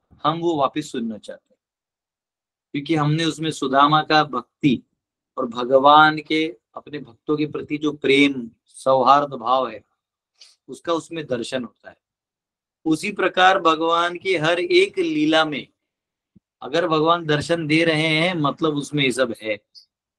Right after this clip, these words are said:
तो भगवान के उन सब चीजों को जब आप दर्शन लेंगे, तब आपको वो लीला पुनः सुनने का मन करेगा, ऐसा लगेगा, "और एक बार,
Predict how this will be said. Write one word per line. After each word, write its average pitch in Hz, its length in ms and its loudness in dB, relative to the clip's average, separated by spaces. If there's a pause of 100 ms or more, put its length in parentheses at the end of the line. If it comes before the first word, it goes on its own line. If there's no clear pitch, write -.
(300)
तो 147 100 -2
भगवान 147 640 4
के 170 160 6
उन 160 360 -2
सब 170 340 4
चीजों 156 380 -2
को 156 120 0
जब 147 160 6
आप 147 160 2
दर्शन 131 400 0
लेंगे, 135 640 2 (720)
तब 156 180 2
आपको 147 720 2
वो 147 420 -6
लीला 143 320 0
पुनः 208 340 4
सुनने 160 320 -10
का 139 100 -10
मन 117 220 -12
करेगा, 98 360 -20
ऐसा - 180 -20
लगेगा, 123 220 -14
"और 135 300 -2
एक 120 240 -6
बार, 101 200 -8